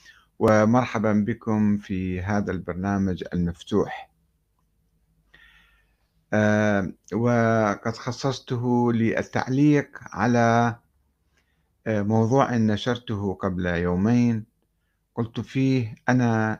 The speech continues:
شيعي، إذن أنا أوالي الشيخين، آه، أبي بكر وعمر رضي الله عنهما،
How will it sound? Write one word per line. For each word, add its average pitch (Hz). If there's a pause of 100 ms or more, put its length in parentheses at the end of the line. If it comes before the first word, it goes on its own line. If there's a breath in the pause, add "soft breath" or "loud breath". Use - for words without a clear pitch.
(160)
شيعي، 123
إذن 127
أنا 120
أوالي 113
الشيخين، 113 (840 soft breath)
آه، -
أبي 101
بكر 107
وعمر 107
رضي 95
الله 92
عنهما، 85